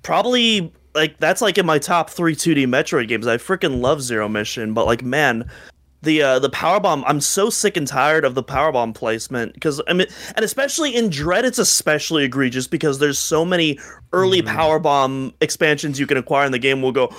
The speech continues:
Speaker 1: "Oh, you, it's an unknown i-," where-, whereas in previous games, that would just
Speaker 2: Oh,
Speaker 1: be like, "Oh, you got an
Speaker 2: yeah.
Speaker 1: early item," and it's just like,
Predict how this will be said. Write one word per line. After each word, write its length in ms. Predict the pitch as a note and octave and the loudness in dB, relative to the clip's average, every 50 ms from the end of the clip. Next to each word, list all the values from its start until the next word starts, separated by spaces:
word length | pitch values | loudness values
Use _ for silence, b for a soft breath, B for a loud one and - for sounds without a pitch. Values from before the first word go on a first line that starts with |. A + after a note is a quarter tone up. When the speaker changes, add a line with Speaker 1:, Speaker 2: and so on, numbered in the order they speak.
| B B B - - F#3 | B B B -4 0 2
Speaker 1:
"Oh, 200 | G#3+ A#3+ A#3+ - - | 2 2 0 -2 -2
you, 520 | F#3 F3 F3+ F#3+ F#3+ F#3 F#3 G3 F3+ F3+ | 0 2 2 2 2 2 2 2 2 2
it's 120 | F3 E3+ - | 0 0 0
an 140 | G#3+ G3 | 0 2
unknown 360 | G#3 G#3+ A3 A3 A3+ A#3 A3+ A3+ | 2 0 2 2 2 2 2 2
i-," 180 | A#3 A#3 - | 2 2 2
where-, 280 | G3+ F#3 G#3 G#3 G#3 G#3 - | 2 2 2 2 2 0 0
whereas 240 | F3 F#3 F#3+ F#3 F3 | 0 0 0 2 0
in 100 | G3 F3 | 0 -2
previous 500 | - - G#3+ A#3+ A#3 G3+ F3+ D#3 - - | 0 0 0 0 0 0 0 -2 -2 -2
games, 300 | - E3+ D3+ D3 D3 C3+ | -2 0 0 0 -2 -2
that 140 | C#3+ D#3 D3 | 0 0 2
would 120 | D3+ D3 | 2 2
just 160 | C#3 B2 - - | 2 2 0 0
Speaker 2:
Oh, 20 | |
Speaker 1:
be 100 | D#3 D3+ | 0 2
like, 220 | D3 D3 C#3 - - | 2 2 0 0 0
"Oh, 140 | D#3 F#3 F3+ | 0 2 2
you 160 | C#3+ B2 C3 | 2 0 0
got 160 | C#3+ D#3 D3 | 0 2 2
an 80 | C#3 C#3 | 2 2
Speaker 2:
yeah. 80 | B2+ C#3 | 2 2
Speaker 1:
early 180 | D3 C#3+ C#3 | 2 2 4
item," 340 | C3 B2+ C#3 D3 C3+ A#2+ A#2+ | 4 4 2 2 2 2 2
and 80 | A#2+ B2+ | 0 0
it's 120 | B2 - | 0 -2
just 160 | - D3 - | -6 -8 -4
like, 240 | D3 D3 D3 C#3+ - | 0 0 0 -2 -4